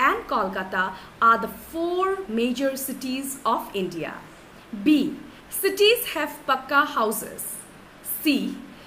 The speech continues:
cities have less space and are too crowded. Yes, children, cities are very crowded with minimum space. L-, there are no open spaces, very less open spaces.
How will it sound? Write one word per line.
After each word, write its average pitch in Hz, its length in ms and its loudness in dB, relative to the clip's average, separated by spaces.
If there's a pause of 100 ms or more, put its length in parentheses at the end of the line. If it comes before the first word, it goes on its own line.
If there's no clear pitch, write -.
(120)
cities 381 640 2
have 277 280 -2 (160)
less 294 480 0 (100)
space 302 560 0 (120)
and 233 200 2 (220)
are 220 360 4
too 349 460 0
crowded. 208 680 0 (260)
Yes, 233 560 0
children, 190 420 -2
cities 320 600 0
are - 160 2
very 190 240 -2
crowded 185 580 -2 (320)
with 233 200 6
minimum 349 600 2
space. 277 640 -2 (380)
L-, 220 320 -2 (180)
there 294 200 6
are 330 120 6
no 359 680 2
open 294 300 -2
spaces, 220 480 -4
very 359 280 2
less 330 300 2
open 233 360 -2
spaces. 165 540 -6